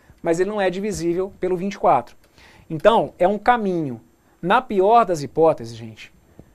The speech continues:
ah, igual tá aqui, pô, Brown, não fiquei seguro com essa história aí não, de pegar o maior, ver se é divisível pelos, ah, não quero fazer isso não, prefiro pegar e usar um critério aqui, tá valendo. Mas é só porque vão ter algumas situações em que a coisa vai ficar direta. Então, por exemplo,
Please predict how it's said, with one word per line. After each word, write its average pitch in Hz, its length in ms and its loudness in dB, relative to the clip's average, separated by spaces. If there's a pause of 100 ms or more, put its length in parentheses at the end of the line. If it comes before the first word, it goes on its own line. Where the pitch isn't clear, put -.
(260)
ah, 190 140 4
igual 185 180 6
tá 214 80 -2
aqui, 160 240 -8
pô, 226 180 -2
Brown, 170 360 -4 (640)
não 151 140 -6
fiquei 214 280 -6
seguro 202 360 -4
com 208 80 -4
essa 202 140 -6
história 185 340 -4
aí 208 40 -6
não, 135 260 -10 (360)
de 123 100 -18
pegar 139 300 2
o 165 60 0
maior, 143 560 2
ver 151 140 -4
se 160 120 -10
é - 20 -8
divisível 143 380 -10
pelos, 135 280 -6
ah, 175 380 0
não 160 100 -12
quero 185 200 -4
fazer 190 200 -4
isso 185 140 -10
não, 143 160 -12
prefiro 185 280 -14
pegar 170 300 0
e 196 40 2
usar 185 480 2
um 190 120 -10
critério 180 440 -2
aqui, 139 180 -14
tá - 260 -4
valendo. 175 400 -4 (540)
Mas 190 180 0
é 214 80 2
só 247 180 0
porque 226 260 -6
vão 208 140 -6
ter 190 140 -4
algumas 151 260 -6
situações 185 420 -6
em 196 60 -10
que 196 80 -10
a 202 60 -6
coisa 196 220 -8
vai 196 60 -8
ficar 190 180 -8
direta. 170 400 -2
Então, 180 180 -10
por 202 120 0
exemplo, 147 380 -6